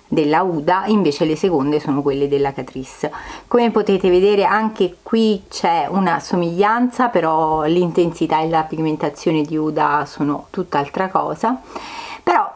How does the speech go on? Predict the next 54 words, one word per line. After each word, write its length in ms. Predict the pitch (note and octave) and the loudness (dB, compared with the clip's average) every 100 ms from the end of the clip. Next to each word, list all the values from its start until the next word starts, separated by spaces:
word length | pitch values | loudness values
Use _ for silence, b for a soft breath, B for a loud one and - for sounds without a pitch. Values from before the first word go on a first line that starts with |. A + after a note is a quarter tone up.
| - | 2
mm, 180 | B3+ A#3 | 4 4
come 280 | - D4 B3+ | 2 4 4
vi 80 | |
dicevo, 380 | C4+ F4 B3+ A#3 | 4 4 2 4
nonostante 760 | B3 A#3 B3+ - G#3+ G#3+ E4 F4 | 2 2 0 0 0 2 2 4
questo, 500 | A3 G3 G#3+ - B3+ | 4 4 2 0 2
lavorando, 1000 | A#3 A#3+ B3 G#3+ G3 F#3+ F#3+ F3+ G3 G3 | 4 2 2 2 2 4 4 4 4 2
ehm, 440 | F#3+ F#3 F#3+ E3 - | 2 2 2 0 0
un 220 | A3 A3 | 0 2
po' 180 | E3+ - | 0 0
di 260 | G3 B3+ - | 0 0 0
più, 360 | A#3 A3+ C#4 | 2 4 4
nel 260 | C4 G#3+ F#3+ | 4 2 -2
senso 400 | - G#3 G3 G3 | 0 0 2 0
stratificando 840 | F#3+ A#3+ A#3+ G#3+ G3 G#3 G#3 F3+ | 2 0 2 2 4 2 2 2
di 160 | F3 G#3 | 2 0
più 240 | - E3+ | 0 2
il 120 | D#3 | 2
colore, 460 | - C#4+ G#3+ - F3+ | 2 2 2 2 0
si 140 | F#3 G#3+ | 0 0
riescono 600 | F#3+ E3 - - G3 F#3 | 2 0 -4 -2 2 2
a 160 | F#3+ | 2
ricreare 600 | F#3 F#3 - F#3 D#3 F#3 | 2 0 2 2 2 0
bene 260 | F#3 F#3+ G#3 | 0 0 2
o 40 | |
male 320 | G3+ C3+ D3+ | 2 2 2
gli 180 | D#3+ F3 | 2 0
stessi 480 | F#3 - B2+ - F3 | -4 -4 -6 -2 0
look. 520 | D#3 C#3+ - - D#3 | 0 -4 -10 -4 -4
Io 200 | G3 D#4 | -2 -4
con 180 | F4+ E4+ | 0 0
questa 300 | D4+ C4 B3+ | 0 0 0
palette, 340 | G3+ C#4+ - A3 | 2 2 0 -2
ovviamente, 460 | F#3+ F#3 G#3 G3+ | 0 0 0 -2
come 240 | F3+ A3 G#3+ | 0 0 0
vi 120 | F3 | -4
dicevo, 340 | F3 - A3+ | -4 2 2
ho 40 | G#3 | 2
realizzato 580 | F3 F3+ F#3 G3 F#3 | 0 -2 -2 -2 -2
questo 320 | E3+ F#3 - C#4 | -4 -8 -6 -4
trucco 520 | B3+ A3 - B3+ - | -2 -4 -2 -2 0
e, 240 | G3+ F#3 | 0 0
eh, 180 | F3+ E3+ | 2 0
vi 140 | F3+ A3 | 0 -2
posso 380 | G#3+ G3 - C4 | 0 -2 -2 -2
dire 260 | G3+ F3+ | 0 0
che 100 | F#3+ | -2
comunque 360 | - A3 G#3+ G3 | 0 0 2 2
non 180 | A#3 A#3+ | 4 4
ho 60 | |
avuto 320 | G3+ G3+ G3 | 2 0 -4
difficoltà 640 | E3+ F3 - F#3 E3+ - E3 | -4 -6 -6 -4 -4 -2 -2
nel 240 | D#3+ E3 | -2 -6
farlo, 880 | F#3+ - B3+ C4+ C#4 C#4 C4 C4 C4+ | -8 0 2 2 0 2 2 2 0